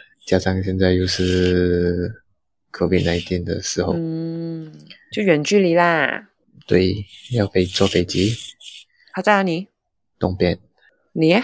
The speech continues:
Speaker 1: 西边。
Speaker 2: 哦，这样子的情况哦，其实也没有办法啦。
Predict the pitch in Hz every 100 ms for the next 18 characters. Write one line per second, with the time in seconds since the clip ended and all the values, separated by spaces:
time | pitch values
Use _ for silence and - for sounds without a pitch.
0 | - _ _ _ _ _ _ - - 98
1 | - 90 90 110 - _ - - 135 135
2 | 143 143 - - _ _ - - - 277
3 | - 277 294 269 139 143 - 139 143 190
4 | 180 143 123 127 139 - 170 - 180 131
5 | 151 135 156 147 147 107 104 104